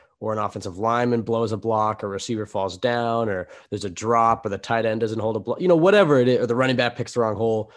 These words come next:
I, I do feel a little bit better about the offense when I watch it, and you can see, especially after watching Mike White operate it, you can see, "Oh, okay, you should take the check down here." And it's always easier to be watching the all twenty-two and not be on the field.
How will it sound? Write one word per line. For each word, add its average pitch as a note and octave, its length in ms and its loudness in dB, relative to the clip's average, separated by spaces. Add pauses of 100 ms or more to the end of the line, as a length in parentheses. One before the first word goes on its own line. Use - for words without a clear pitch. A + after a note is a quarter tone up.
(300)
I, - 80 0 (100)
I D#3 80 4
do G#3 160 4
feel G3 160 6
a - 20 6
little D#3 220 6
bit B2 160 0
better B2+ 220 2
about A2+ 220 0
the A2+ 100 -6
offense G#2+ 580 -6 (320)
when B2 160 -6
I A2 80 -6
watch A#2 400 -2
it, G#2 160 -4
and A#2 140 -8
you A2+ 80 -8
can A2+ 180 -6
see, D#3+ 280 -2
especially E3 360 2
after A#2+ 160 -2
watching A2 280 -4
Mike G#2 220 -10
White A2+ 220 -6
operate C3 400 -4
it, C#3+ 160 -4 (320)
you C3+ 100 -6
can B2+ 120 -8
see, - 180 -4
"Oh, C3 140 0
okay, A#2+ 220 -4
you G2+ 40 -6
should G#2+ 160 -10
take A#2+ 160 -4
the A2 80 -12
check A2 220 -6
down G2+ 160 -6
here." - 100 -6
And F#3+ 80 4
it's F#3 100 2
always F3+ 220 6
easier A#2+ 340 2
to F#2+ 80 -8
be G#2 140 -10
watching G2+ 400 -6
the G2 80 -10
all F#2+ 160 -10
twenty-two F#2+ 460 -12
and F#2 80 -12
not F#2 180 -12
be F#2+ 100 -12
on F2+ 80 -12
the F2+ 60 -16
field. F2 400 -14